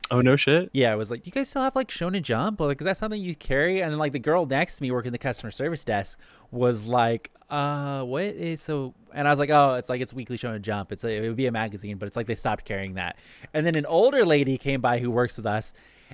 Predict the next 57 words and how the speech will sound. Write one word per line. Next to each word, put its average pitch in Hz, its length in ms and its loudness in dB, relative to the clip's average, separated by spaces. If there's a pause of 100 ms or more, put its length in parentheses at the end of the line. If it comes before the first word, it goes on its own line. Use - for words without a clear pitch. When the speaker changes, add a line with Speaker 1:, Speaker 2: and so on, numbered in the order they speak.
(160)
Speaker 2:
and, 127 500 2
uh, 120 320 2 (540)
the, 151 360 2
after 160 280 6
the 139 80 -2
customer 135 320 0
left, 113 260 2
and 101 100 -10
the, 107 220 -2
the 117 80 -10
girl's 113 220 -4
like, 120 100 -8
"What 165 140 0
is 202 120 0
it? 247 120 2
I've 196 120 4
never 180 240 4
heard 175 120 2
of 185 60 0
that 127 120 0
before." 98 460 -2
And 120 320 -2
it's 139 100 -4
like, 160 120 -2
"Oh, 170 140 4
it's 151 100 0
just 151 120 -8
an 147 80 -4
old, 117 220 -2
like, 107 200 -2
magazine 101 360 -6
that 98 60 -4
had, 95 60 -4
like, 95 120 -2
comics 90 320 -8
and - 20 -12
stuff - 220 -14
in 87 40 -10
it." 87 120 -10 (560)
And 131 560 2
the 143 100 0
girl 160 220 4
comes 143 100 -4
by, 156 80 4
is 135 60 0
like, 156 100 -2
"Oh, 156 140 2
Weekly 147 260 -2
Shonen 139 280 -4
Jump? 139 260 -4
Yeah, 104 100 -4
he's 98 160 -8
a 87 60 -16
fucking 92 260 -8
nerd." 87 280 -10
<laughs> - 420 2
I 262 100 12